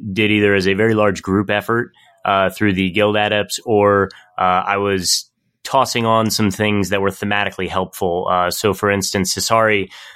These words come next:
uh, I did some of the mechanics for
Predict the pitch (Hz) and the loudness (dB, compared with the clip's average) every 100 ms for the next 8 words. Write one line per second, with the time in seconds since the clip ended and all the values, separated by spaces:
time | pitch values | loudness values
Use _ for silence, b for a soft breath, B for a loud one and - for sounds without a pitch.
0 | B - 95 90 90 95 101 98 98 98 | B -2 2 2 0 -2 -4 0 0 2
1 | 95 95 92 - _ - - 117 107 98 | 2 2 -2 -6 _ -6 0 2 2 2
2 | 104 101 101 104 - 107 101 95 - - | 2 2 2 -2 -4 -4 -2 -4 -8 -4
3 | 104 98 98 95 95 | 0 2 2 2 0